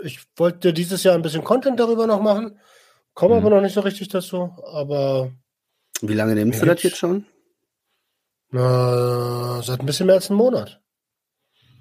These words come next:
Speaker 1: Zwischendurch
Speaker 3: Wie
Speaker 1: war
Speaker 3: lange,
Speaker 1: ich krank.
Speaker 3: wie lange soll man das nehmen? Ich habe jetzt mal, äh, gehört, irgendwie so, du musst das eine gewisse Zeit am Stück nehmen, bis die Wirkung komplett eintritt oder so, oder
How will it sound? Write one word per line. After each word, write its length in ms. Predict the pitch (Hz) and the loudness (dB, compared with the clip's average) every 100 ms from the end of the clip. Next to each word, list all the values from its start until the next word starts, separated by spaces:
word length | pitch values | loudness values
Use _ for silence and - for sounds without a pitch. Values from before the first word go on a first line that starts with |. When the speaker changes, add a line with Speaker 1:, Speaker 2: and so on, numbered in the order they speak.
| _ - | _ -6
Speaker 1:
Zwischendurch 380 | 147 135 151 151 | -4 0 0 2
Speaker 3:
Wie 40 | |
Speaker 1:
war 80 | 147 | 4
Speaker 3:
lange, 180 | 143 151 | 6 4
Speaker 1:
ich 60 | |
krank. 200 | 170 233 _ _ _ _ | 2 -4 _ _ _ _
Speaker 3:
wie 240 | - 113 120 | -12 -2 2
lange 220 | 139 147 | 4 4
soll 180 | 123 139 | 4 4
man 160 | 151 | 2
das 100 | 127 | 0
nehmen? 400 | 82 107 131 170 | 0 2 2 2
Ich 120 | 117 151 | 0 -2
habe 180 | 135 131 | -2 -2
jetzt 160 | 113 | -2
mal, 640 | 120 127 123 110 110 110 110 | 0 2 2 0 -2 -2 -2
äh, 40 | |
gehört, 360 | 107 110 123 113 | 0 2 2 2
irgendwie 220 | 120 110 | -2 0
so, 100 | 110 | 0
du 60 | |
musst 280 | 110 127 131 | 2 2 2
das 100 | 113 | 0
eine 180 | 95 117 | 2 -2
gewisse 300 | 113 120 - | -2 -6 -4
Zeit 220 | - 120 | -2 -2
am 100 | 113 | -2
Stück 280 | - - 127 | -4 -6 0
nehmen, 260 | 131 131 123 | 2 4 4
bis 200 | 117 - | 0 -4
die 480 | 110 110 110 110 107 | -4 0 2 0 0
Wirkung 280 | 123 123 113 | 0 -2 -4
komplett 360 | 107 101 110 | -4 -2 -4
eintritt 460 | 110 135 143 170 160 | -2 -2 0 -2 0
oder 220 | 151 156 | 0 0
so, 160 | 151 165 | 2 0
oder 240 | 139 131 | 4 4